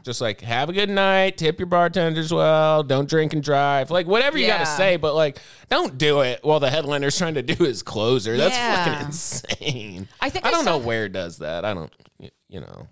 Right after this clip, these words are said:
Speaker 2: It's, yeah, it's weird. It's, I mean, it is fun when, like, the headliner, like, kinda jokes about it and stuff, but not in a hacky way. I feel like there are a lot of comics that can, will, like, I don't know, I'm thinking about the name correct-,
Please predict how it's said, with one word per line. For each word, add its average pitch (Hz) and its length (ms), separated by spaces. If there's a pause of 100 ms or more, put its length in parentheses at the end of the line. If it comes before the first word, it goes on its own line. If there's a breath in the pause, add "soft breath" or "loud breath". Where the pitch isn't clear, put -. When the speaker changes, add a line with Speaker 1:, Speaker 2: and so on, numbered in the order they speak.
(160)
Speaker 2:
It's, - 280
yeah, 185 220
it's 196 260
weird. 208 460
It's, 175 420 (760)
I 233 40
mean, 220 160
it 240 180
is 285 200
fun 185 280
when, 175 140
like, 156 180
the 151 80
headliner, 156 800 (480)
like, 147 220
kinda 135 280 (320)
jokes 135 400
about 151 300
it 156 120
and 160 120
stuff, 160 360
but 135 280 (640 soft breath)
not 202 260
in 202 80
a 175 40
hacky 139 480
way. 87 240
I 127 100
feel 160 280
like 143 200
there 151 100
are 147 40
a 143 40
lot 165 160
of 160 80
comics 143 420
that 139 200
can, 127 240 (180)
will, 139 200
like, - 200 (1500)
I 170 60
don't 165 100
know, 151 80
I'm 156 140
thinking 190 280
about 151 240
the 143 160
name 156 300
correct-, - 480